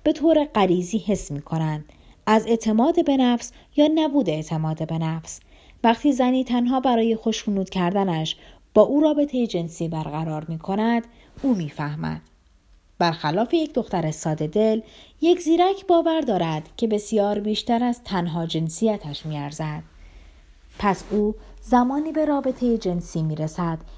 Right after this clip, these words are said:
که احساساتش به او فرمان دهند. هنگامی که در رابطهٔ احساسیش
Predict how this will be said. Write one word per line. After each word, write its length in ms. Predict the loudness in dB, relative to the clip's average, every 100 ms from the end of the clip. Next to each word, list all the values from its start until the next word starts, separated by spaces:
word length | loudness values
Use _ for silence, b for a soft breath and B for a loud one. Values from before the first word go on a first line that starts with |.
| b 0
که 120 | 2
احساساتش 760 | 2 0 0 0 0 0 -2
به 100 | 0
او 100 | -4
فرمان 480 | -2 -2 0 0 -2
دهند. 480 | -4 -4 -4 -4 -6 b b b b -4
هنگامی 420 | 2 4 4 2
که 120 | -2
در 160 | -2 0
رابطهٔ 580 | 0 0 -2 0 0 -2
احساسیش 880 | -2 0 0 -2 -2 0 0 -4